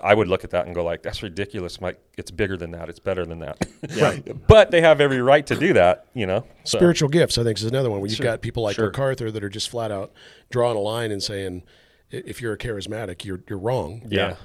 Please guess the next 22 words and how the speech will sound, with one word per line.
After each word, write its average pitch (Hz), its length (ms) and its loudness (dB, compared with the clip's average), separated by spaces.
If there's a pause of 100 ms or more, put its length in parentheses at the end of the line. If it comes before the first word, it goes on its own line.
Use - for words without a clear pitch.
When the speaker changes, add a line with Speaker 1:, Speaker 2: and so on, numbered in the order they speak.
(160)
Speaker 3:
Um, 95 260 -8
there, 104 300 -6
there 104 160 -4
is 110 180 -2
no 107 160 -6
time 95 300 -8
when 92 80 -6
that's 87 200 -8
right. 107 380 -4
And 98 100 -6
then 95 360 -8
you've 107 160 -10
got 98 80 -4
other 110 160 -6
people 98 260 -10
that 92 100 -8
are 92 60 -10
saying, 95 300 -10
"Well, 107 360 -10 (240)
you 101 120 -10
know, 101 180 -12 (220)
I, 90 120 -6